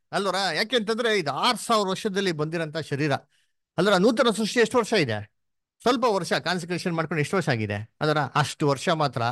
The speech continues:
ಈ ಆರ್ ಸಾವಿರ ವರ್ಷದಲ್ಲಿ ಬೆಳೆದಿರಂತ ಈ ಹಳೆ ಮನುಷ್ಯನ ಸೋಲ್ಸೋದಿಕ್ ಸಾಧ್ಯನಾ? ಅಲ್ವರ? ಕಷ್ಟ ಅಲ್ವರ? ಆಗ್ದಿರಂತ ಕೆಲ್ಸ.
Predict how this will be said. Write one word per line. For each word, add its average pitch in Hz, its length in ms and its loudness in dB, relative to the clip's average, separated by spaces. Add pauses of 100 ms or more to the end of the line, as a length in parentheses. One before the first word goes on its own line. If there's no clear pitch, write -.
(460)
ಈ 147 140 4
ಆರ್ 151 320 2
ಸಾವಿರ 214 260 2
ವರ್ಷದಲ್ಲಿ 202 380 0
ಬೆಳೆದಿರಂತ 175 600 0
ಈ 160 300 -2
ಹಳೆ 143 220 0
ಮನುಷ್ಯನ 165 380 -2
ಸೋಲ್ಸೋದಿಕ್ 151 440 0
ಸಾಧ್ಯನಾ? 123 540 2 (580)
ಅಲ್ವರ? 117 380 0
ಕಷ್ಟ - 460 -4 (840)
ಅಲ್ವರ? 127 160 -2
ಆಗ್ದಿರಂತ 170 680 4 (600)
ಕೆಲ್ಸ. 175 300 -2